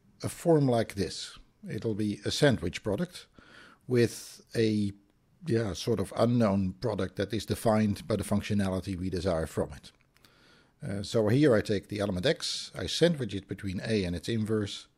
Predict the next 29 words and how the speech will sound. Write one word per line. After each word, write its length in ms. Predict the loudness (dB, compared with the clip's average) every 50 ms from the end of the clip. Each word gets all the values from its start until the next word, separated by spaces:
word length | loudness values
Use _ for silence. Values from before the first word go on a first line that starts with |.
| _ _ _ _ _ _ _ _ _ _ -10
uh, 260 | -6 -4 -2 -2 -2 -4 -8 -12 _ _ -14
I 100 | -12 -12 -12 -12 _ _ _ _ _ _ _ _ -4
plug 180 | -2 0 2
a 60 | 2 2
minus 320 | 2 2 2 2 0 0
sign 240 | 0 0 0 2 2
into 300 | 2 0 -2 -4 -4 -6
it, 180 | -6 -8 -10 -16 -16 -12 -8
and 160 | -8 -6 -6
this 140 | -6 -6 -8
is 160 | -8 -6 -6
my 260 | -6 -6 -6 -8 -8 -10 _ -10
reflection 520 | -10 -10 -8 -10 -10 -10 -10 -10 -12 -12
formula. 460 | -12 -10 -10 -10 -10 -10 -10 -12 -14 -16 _ _ _ _ _ _ _ _ -20 -20 -20 -20 -20 -20 -20 -20 -20 _ _ -20 -20 -20 -20 -20 _ _ _ -10
Now, 140 | -10 -10 -10 -12 _ _ _ _ _ -20
like 440 | -16 -8 0 4 8 8 8 8 6
I 40 | 4
said, 280 | 2 2 2 2 2
we're 80 | 2 2
going 220 | 4 4 2 2
to 100 | 2 -2
take 320 | 0 4 6 6 6 6 6
this 240 | 4 4 4 2 0
as 120 | -4 -4
the 120 | -4 -6
core 460 | 4 10 12 12 12 12 10 8 4 -2 -16 _ _ -4 0
of 200 | 0 0 2 4
our 280 | 4 4 4 2 0 -4 -8 -14 _ _ _ _ _ _ _
need 440 | 2 4 6 8 8 6 6 4 2